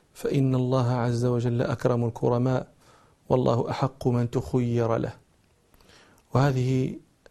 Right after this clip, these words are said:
نصيحة غالية، غالية من مثل عروة رضي الله عنه ورحمه، وما أحوجنا إليها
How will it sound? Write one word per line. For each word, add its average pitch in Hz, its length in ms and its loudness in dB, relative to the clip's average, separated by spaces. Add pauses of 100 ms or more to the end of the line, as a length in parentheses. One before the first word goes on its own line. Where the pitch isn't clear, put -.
نصيحة 127 580 0
غالية، 123 1040 2
غالية 117 480 0 (640)
من 123 240 4
مثل 120 460 0
عروة 120 420 0
رضي 117 260 0
الله 113 300 0
عنه 113 240 0
ورحمه، 113 400 -2 (1120)
وما 135 340 4
أحوجنا 151 460 4
إليها 123 500 0